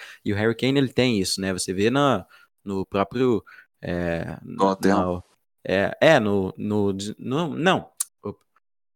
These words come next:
Speaker 1: É, na semifinal contra a Dinamarca, o, o oportunismo ali, né? Ele aproveitou logo, assim, não ficou bobo na frente do, do,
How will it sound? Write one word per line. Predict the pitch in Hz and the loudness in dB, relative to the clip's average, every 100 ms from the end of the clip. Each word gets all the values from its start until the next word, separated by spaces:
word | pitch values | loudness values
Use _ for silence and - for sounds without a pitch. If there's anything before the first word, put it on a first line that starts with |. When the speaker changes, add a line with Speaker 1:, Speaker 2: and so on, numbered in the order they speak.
| _ 98 | _ 2
Speaker 1:
É, | 98 95 92 85 - | 4 6 4 2 -2
na | 104 123 | 2 2
semifinal | 131 156 139 123 113 | 4 0 0 2 2
contra | 107 104 | 2 0
a | 104 | 0
Dinamarca, | 98 98 101 127 143 | 0 2 4 4 4
o, | 117 110 95 80 95 95 | 4 4 2 2 2 2
o | |
oportunismo | 98 117 110 113 113 117 110 | 2 2 2 2 4 4 4
ali, | 107 113 | 4 4
né? | 117 110 104 | 4 6 6
Ele | 107 | 4
aproveitou | 104 117 120 147 220 | 4 4 6 6 6
logo, | 226 226 | 8 6
assim, | 226 165 | 4 2
não | 147 | 0
ficou | - 190 | 2 4
bobo | 165 185 165 | 8 6 6
na | 139 | 2
frente | - 123 - | 2 -2 2
do, | 120 113 101 90 _ - _ _ | 4 4 2 -2 _ -20 _ _
do, | 98 101 98 92 90 | -2 2 4 4 0